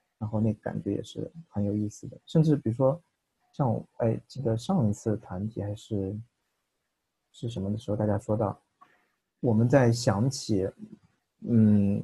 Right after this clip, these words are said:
很，就是你之前的某个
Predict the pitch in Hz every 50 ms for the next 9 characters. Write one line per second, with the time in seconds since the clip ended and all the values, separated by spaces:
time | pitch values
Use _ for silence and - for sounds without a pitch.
0 | - - - - 110 98 98 104 - - - 117 117 _ _ _ _ _ _ _
1 | - 113 117 - 113 113 110 107 104 110 104 104 - - _ _ _ _ _ _
2 | _ _ _ - 170 160 - - 107 101 110 127 135 127 120 113 110 107 104 104
3 | - - - _ - - 110 104 95 - 120